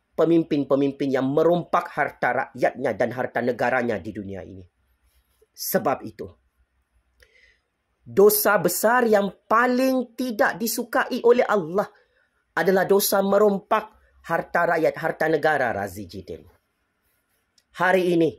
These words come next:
Hang dan pengikut-pengikut iblis syaitan Dajjal Hang dalam parti perompak Hang bolehlah berbangga-bangga berjaya merompak projek-projek rakyat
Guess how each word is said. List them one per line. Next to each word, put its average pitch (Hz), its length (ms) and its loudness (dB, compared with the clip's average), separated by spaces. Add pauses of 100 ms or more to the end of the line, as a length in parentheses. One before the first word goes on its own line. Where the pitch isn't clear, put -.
(840)
Hang 214 240 4
dan 160 240 0
pengikut-pengikut 165 720 -2
iblis 151 260 -2
syaitan 151 540 -2
Dajjal 135 400 -2
Hang 110 320 -6 (760)
dalam 160 380 0 (160)
parti 233 640 0
perompak 151 500 2
Hang 117 240 -6 (400)
bolehlah 185 560 4
berbangga-bangga 147 1040 2 (580)
berjaya 170 560 2
merompak 160 640 2
projek-projek 147 720 0
rakyat 135 540 0